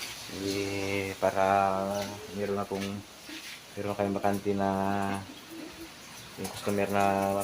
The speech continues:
paliguan. Ah, ito. Okay na to. Sa ayos ko na yan. Pintura lang, kulang yan.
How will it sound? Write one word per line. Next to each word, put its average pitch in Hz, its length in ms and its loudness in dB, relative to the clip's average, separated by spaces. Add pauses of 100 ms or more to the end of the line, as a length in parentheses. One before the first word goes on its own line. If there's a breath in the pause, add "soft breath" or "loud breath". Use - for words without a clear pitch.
(120)
paliguan. 98 480 2 (1500)
Ah, 82 160 -6
ito. 95 200 -2 (1300)
Okay 95 320 0
na 95 80 0
to. 110 160 -2 (320)
Sa 92 240 4
ayos 90 160 0
ko 101 80 -2
na 98 160 2
yan. 107 80 -2 (240)
Pintura 98 400 4
lang, 98 160 0
kulang 92 240 -2
yan. 104 160 -6